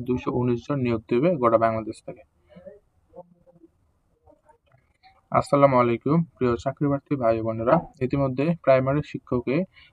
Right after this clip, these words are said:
বিশাল নিয়োগ বিজ্ঞপ্তি প্রকাশিত হয়েছে। এটি নয় নভেম্বর প্রকাশিত হয়েছে। এখানে প্রায় দশ হাজার দুইশো উনিশ জন নিয়োগ দেবে। তো এই পদে আপনারা কে কে আবেদন করতে পারবেন, শিক্ষাগত যোগ্যতা আপনার সর্বনিম্ন কতটুকু লাগবে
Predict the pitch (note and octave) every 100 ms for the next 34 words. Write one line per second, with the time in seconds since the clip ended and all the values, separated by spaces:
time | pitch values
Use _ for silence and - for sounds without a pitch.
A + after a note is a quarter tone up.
0 | _ B2+ C3 D3 C#3 C3 B2+ B2+ C#3+ -
1 | D3+ - A#2 A#2 A2 A#2 A2 A2+ - C#3
2 | B2+ C#3+ C#3 C3 B2+ B2+ B2 B2 C3 E3
3 | - B2 B2 B2 B2 A#2+ F3+ F#3+ - -
4 | _ C3 C3 C#3+ C#3 C3 D#3 D#3 B2+ B2+
5 | B2 C3+ C3+ C#3 B2+ B2+ B2+ C3+ - C3
6 | C#3 C#3 - D#3+ D#3+ A#2 A2 A#2 A2 G#2+
7 | _ - - _ C3+ C3+ C#3+ D3+ D3+ C#3+
8 | C#3 B2+ D#3+ - C#3+ D3 C3 C3 C#3 C3
9 | - B2 A#2 A#2+ D#3+ E3+ - D3 C#3+ C3+
10 | C3 C3+ C3+ C#3 C3+ C3 - B2 B2+ C#3
11 | D3+ D3 - B2+ C3+ C3+ C3 A#2+ A2+ A#2+